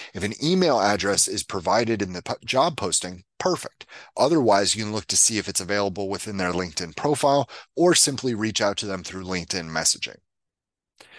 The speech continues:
When it's time to craft your follow-up message, make sure that it is both brief and compelling. First, introduce yourself and direct their attention to the job title or I D number for the job that you applied for.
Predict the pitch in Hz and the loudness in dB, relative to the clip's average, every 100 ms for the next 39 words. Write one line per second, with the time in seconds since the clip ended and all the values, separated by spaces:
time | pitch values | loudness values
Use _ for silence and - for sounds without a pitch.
0 | - - - 104 104 92 - 113 107 107 | -20 -20 -8 -2 0 0 0 0 0 -4
1 | 117 101 - 92 - 156 175 170 170 165 | -2 -2 -4 -10 0 2 4 2 0 0
2 | 175 156 - - - 113 - 135 123 120 | 0 -2 -10 -12 -6 -2 0 0 -2 -2
3 | 104 90 - 98 80 _ 127 143 156 - | -2 -4 -8 -10 -10 _ 0 0 0 -2
4 | 107 113 113 107 95 98 82 - _ _ | 0 0 -2 -6 -4 -2 -4 -8 _ _
5 | _ - - _ - - 165 110 - - | _ -20 -20 _ -18 -2 0 2 -2 -4
6 | 135 - 131 127 123 143 - 151 147 - | -4 -2 -2 -2 -2 0 2 2 0 -4
7 | 104 98 117 - 131 110 113 110 - 101 | -8 -2 -2 -2 -6 -4 -6 -4 -4 -4
8 | 87 90 - 85 143 131 147 147 147 107 | -6 -6 0 2 2 2 0 0 -2 -2
9 | 98 - 101 92 113 147 131 92 90 85 | -2 0 -2 -2 -6 -6 -4 -2 -2 -4
10 | 98 90 104 95 82 76 85 - - 107 | -8 -6 0 0 -2 -8 -10 -8 -2 0
11 | 95 - - | -2 -10 -14